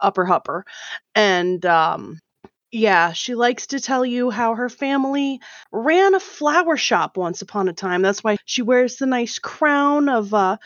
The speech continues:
roses around the top of her head at all times. And, but who's to say if any of that's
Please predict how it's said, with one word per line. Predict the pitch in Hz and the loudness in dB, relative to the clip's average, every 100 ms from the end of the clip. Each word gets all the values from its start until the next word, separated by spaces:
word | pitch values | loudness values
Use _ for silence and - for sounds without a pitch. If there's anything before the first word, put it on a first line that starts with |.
| - _ | -20 _
roses | 214 247 262 285 254 294 302 285 - | -2 2 2 0 -2 -2 -2 -6 -6
around | 254 247 262 254 262 254 | -4 0 2 2 0 -4
the | |
top | - 285 277 254 | -6 -4 -4 -6
of | - | -8
her | 269 254 | -4 -4
head | 202 269 247 | 0 0 2
at | 240 - | -2 2
all | 226 247 | 2 2
times. | 247 269 247 247 269 277 294 220 | -2 -2 0 0 0 -2 -2 -2
And, | 202 202 - _ _ - - - - _ _ _ _ _ - | -2 -4 -10 _ _ -20 -20 -20 -20 _ _ _ _ _ -4
but | 233 311 | -2 0
who's | 320 480 - | 0 -2 -4
to | 254 | -10
say | - 440 277 202 | -8 -2 2 2
if | 196 | 0
any | 233 233 | -4 -2
of | 214 | -2
that's | 202 190 | 0 -2